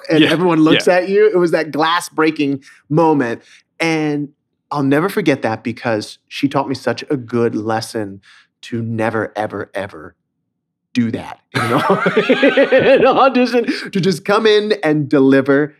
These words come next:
Speaker 1: and be authentic. Not that I wasn't being authentic, but I thought, like, that was the way to, like, get into it, right?
Speaker 2: Right,
Speaker 1: No,
Speaker 2: right.
Speaker 1: to just come in and deliver and be authentic. And, um, then years later, I would be sitting in my car ready to go to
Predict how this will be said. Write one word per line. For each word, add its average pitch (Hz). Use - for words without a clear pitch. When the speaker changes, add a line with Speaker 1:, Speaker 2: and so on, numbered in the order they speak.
Speaker 1:
and 139
be 135
authentic. 139
Not 466
that 233
I 160
wasn't 160
being 135
authentic, 117
but 120
I 120
thought, 120
like, 117
that -
was -
the 101
way -
to, -
like, -
get -
into -
it, -
right? 113
Speaker 2:
Right, 90
Speaker 1:
No, -
Speaker 2:
right. -
Speaker 1:
to -
just 131
come 127
in 117
and 113
deliver 104
and 107
be 101
authentic. 98
And, 101
um, 104
then 110
years 131
later, 117
I 104
would 104
be 107
sitting 117
in 104
my 101
car 107
ready 107
to -
go 104
to 95